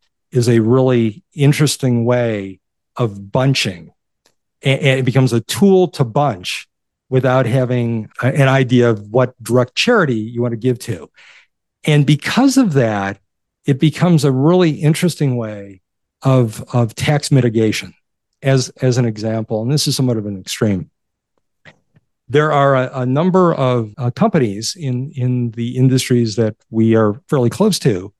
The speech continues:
that are beginning to offer headcount reductions, voluntary severance packages, et cetera.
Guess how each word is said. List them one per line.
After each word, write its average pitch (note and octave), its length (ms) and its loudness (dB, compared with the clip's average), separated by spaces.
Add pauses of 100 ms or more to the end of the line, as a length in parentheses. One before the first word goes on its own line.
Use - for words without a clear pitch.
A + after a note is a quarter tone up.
(480)
that D3 120 0
are C#3 40 2
beginning D3 360 0
to C3 40 0
offer A#2+ 640 -6
headcount B2+ 400 0
reductions, A2+ 640 -4
voluntary A2+ 800 0
severance A2 400 -2
packages, G2+ 600 -6
et A2 100 -14
cetera. C3 400 -2